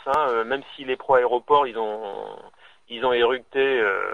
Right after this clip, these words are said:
dans le journal, euh, ils ont eu droit à un petit encadré. Euh, là, euh, le rapport de force, il a été quand même bien, bien re-, bien recollé, bien ressoudé. Euh, le, le référendum du mois de juin, il est bien oublié, hein. Et, euh, ce qui est sûr, c'est que bon, bah, quand t'es dans une masse comme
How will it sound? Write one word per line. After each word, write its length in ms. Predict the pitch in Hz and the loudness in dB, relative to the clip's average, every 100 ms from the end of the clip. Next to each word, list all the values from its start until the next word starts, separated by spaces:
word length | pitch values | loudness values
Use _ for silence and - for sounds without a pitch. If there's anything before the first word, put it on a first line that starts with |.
| 95 95 95 - - - | -8 -10 -12 -16 -14 -2
dans 120 | 120 | -2
le 80 | 107 | 0
journal, 360 | 113 139 190 | 2 4 2
euh, 220 | 151 110 98 | 0 -6 -8
ils 120 | 101 | -8
ont 100 | 107 | -8
eu 140 | 110 | -8
droit 340 | 110 110 117 110 | -8 -2 2 2
à 60 | |
un 60 | 107 | 0
petit 260 | - - | -6 -8
encadré. 440 | 107 104 107 165 214 - - - - | -6 -2 0 -2 -4 -16 -20 -20 -8
Euh, 220 | 107 104 | -2 2
là, 300 | 131 165 147 | 6 6 4
euh, 120 | 107 95 98 101 | 0 -6 -10 -6
le 80 | 117 | 2
rapport 260 | 120 127 | 2 0
de 80 | 120 | -8
force, 220 | 123 175 - | -4 -4 -4
il 120 | 107 | -10
a 20 | |
été 140 | 107 - | -8 -2
quand 100 | 123 | -2
même 160 | 113 120 | -2 -4
bien, 420 | 160 151 131 117 107 104 120 - - | 0 2 2 2 0 -6 -14 -18 -10
bien 140 | 147 151 | 0 2
re-, 460 | 135 113 107 101 104 110 104 | 2 -2 -6 -8 -12 -16 -6
bien 120 | 143 | 0
recollé, 560 | 139 135 131 123 143 156 | 2 0 -6 -8 -8 -8
bien 140 | 131 | -2
ressoudé. 420 | 135 123 - 120 139 | -2 -2 -6 -10 -8
Euh, 600 | 151 131 107 101 95 95 98 107 - - - - - | -6 -4 -4 -4 -8 -12 -14 -18 -20 -20 -20 -18 -10
le, 460 | 110 107 101 107 107 - 52 - - - - - - | -4 -2 -2 -4 -6 -8 -12 -14 -18 -20 -20 -18 -2
le 120 | 135 | 4
référendum 520 | 127 - 135 127 131 | 4 4 2 2 -2
du 80 | 123 | 0
mois 120 | 117 | 0
de 40 | 113 | 0
juin, 140 | 156 | -4
il 80 | 127 | -6
est 60 | |
bien 140 | - 127 | -4 -6
oublié, 380 | 113 110 147 165 | -6 -8 -6 -4
hein. 160 | 151 - - - - | -4 -6 -20 -20 -6
Et, 180 | 127 120 | -2 2
euh, 180 | 117 117 | 2 0
ce 40 | |
qui 100 | - | -2
est 140 | 135 - | -4 -2
sûr, 140 | 190 - | -4 -4
c'est 80 | |
que 100 | 143 | -2
bon, 180 | 131 139 | 0 2
bah, 140 | 123 110 | 2 4
quand 120 | 110 | 2
t'es 120 | - | 0
dans 240 | 131 123 123 | -4 -2 -2
une 140 | 123 | 0
masse 160 | 135 - | 0 0
comme 140 | 120 | -6